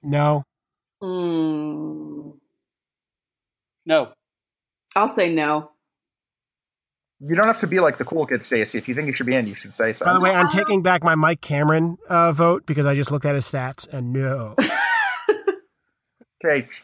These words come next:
Speaker 4: Jeff Kent.
Speaker 1: Yes.
Speaker 2: Mm.
Speaker 3: No.
Speaker 4: What was that, Stacey?
Speaker 2: That's a hmm. <laughs> I don't know about Jeff Kent. No. <laughs>
Speaker 4: He had a pretty good mustache.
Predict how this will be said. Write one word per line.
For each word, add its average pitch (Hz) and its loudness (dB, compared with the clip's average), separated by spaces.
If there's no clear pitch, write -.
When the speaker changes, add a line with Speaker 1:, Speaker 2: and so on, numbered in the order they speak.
Speaker 4:
Jeff 214 0
Kent. 185 0
Speaker 1:
Yes. 143 -6
Speaker 2:
Mm. 180 -10
Speaker 3:
No. 151 0
Speaker 4:
What 139 -2
was 151 -2
that, 190 2
Stacey? 233 0
Speaker 2:
That's 170 -6
a 165 -2
hmm. 165 -4
<laughs> - -4
I 202 2
don't 269 2
know 214 4
about 160 2
Jeff 160 0
Kent. 160 -4
No. 147 2
<laughs> - -
Speaker 4:
He 381 2
had 190 4
a 180 -2
pretty 208 0
good 226 -2
mustache. 131 0